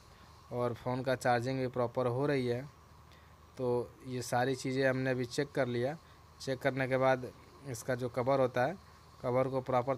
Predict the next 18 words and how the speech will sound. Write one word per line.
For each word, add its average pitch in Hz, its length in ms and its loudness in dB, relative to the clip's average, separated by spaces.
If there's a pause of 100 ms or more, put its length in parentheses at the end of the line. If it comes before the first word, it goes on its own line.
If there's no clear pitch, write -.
तरीके 127 280 -2
से 135 120 -2
हम 123 140 0
पैक 131 200 -2
कर 131 160 -2
लेते 120 280 -2
हैं 156 200 -8 (1000)
और 123 240 -2 (200)
पैक 135 240 0
करने 135 300 2
के 131 100 0
बाद 131 200 2
एक 131 140 2
बार 127 160 2
दोबारा 127 320 2
से 135 160 -2
हम 127 200 -2 (140)
चेक 135 160 -4